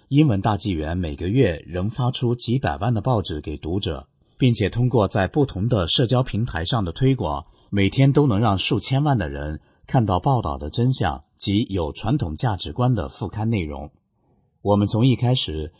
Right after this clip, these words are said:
只是提供纸质报纸的订阅服务，到现在开展了网络文章和杂志的订阅服务。现在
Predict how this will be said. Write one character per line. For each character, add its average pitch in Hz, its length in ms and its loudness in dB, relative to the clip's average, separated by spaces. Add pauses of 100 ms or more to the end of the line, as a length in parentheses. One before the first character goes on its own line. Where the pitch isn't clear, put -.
(160)
只 - 160 -4
是 95 160 2
提 90 220 -2
供 127 240 2
纸 80 220 -4
质 131 180 0
报 127 220 0
纸 73 160 -8
的 71 120 -8
订 113 200 -2
阅 117 160 2
服 - 180 -8
务， 78 320 -6 (380)
到 104 120 2
现 95 200 0
在 92 320 -2 (220)
开 127 180 2
展 82 180 0
了 95 80 0
网 80 260 -2
络 123 140 2
文 73 240 -6
章 107 320 -2
和 95 260 -4
杂 76 280 -6
志 135 180 0
的 85 140 -6
订 90 180 -4
阅 87 140 -4
服 76 160 -12
务。 82 340 -6 (400)
现 95 220 -2
在 85 320 0